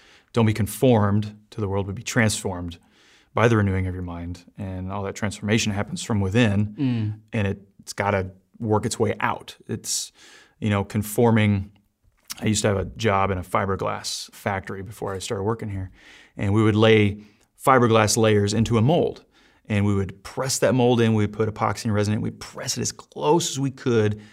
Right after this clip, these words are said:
Speaker 1: to the edge of the mold so that when it hardened and popped it off, it looked exactly like what it was supposed to do. So it was pressures from the outside, uh,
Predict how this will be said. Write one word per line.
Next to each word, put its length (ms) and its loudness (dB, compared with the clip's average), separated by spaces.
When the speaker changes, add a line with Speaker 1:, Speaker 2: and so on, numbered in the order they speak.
Speaker 1:
to 120 -4
the 120 2
edge 160 2
of 60 0
the 80 4
mold 480 2
so 120 -4
that 20 0
when 100 -2
it 80 -10
hardened 360 4
and 80 -2
popped 260 -4
it 60 0
off, 220 -2
it 180 -10
looked 220 -4
exactly 640 -10
like 180 -10
what 80 -6
it 20 -4
was 80 -8
supposed 280 -12
to 60 -14
do. 160 -10
So 100 -10
it 40 -10
was 100 -12
pressures 400 2
from 120 0
the 100 4
outside, 640 2
uh, 320 -10